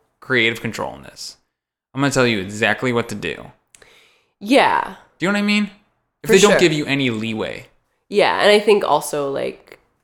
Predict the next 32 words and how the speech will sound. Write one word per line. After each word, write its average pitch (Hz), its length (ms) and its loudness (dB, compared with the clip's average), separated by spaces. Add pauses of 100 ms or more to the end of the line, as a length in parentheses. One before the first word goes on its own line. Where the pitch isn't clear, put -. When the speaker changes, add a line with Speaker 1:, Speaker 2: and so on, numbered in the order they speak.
(340)
Speaker 2:
um, 143 440 -4
being 151 320 -4
a 139 260 -4
woman 151 720 0
in 143 120 -4
the 147 80 -4
industry, 143 840 -10
if - 380 -12 (960)
at 147 160 2
a 147 60 -2
certain 147 360 -4
level, 135 520 -4
you 151 160 -8
just, - 300 -8
like, - 460 -12
have - 340 -4
to 156 120 -6
deal 151 300 -4
with 127 160 -8
a 151 40 -4
lot 139 220 0
of, 135 180 -4
like, - 320 -8 (320)
bullshit 120 640 -4
in 165 120 0
terms 143 320 -6
of 139 340 -8 (720)
the 165 100 4
way 143 580 0 (320)
a 156 60 0
lot 139 240 0
of - 460 -8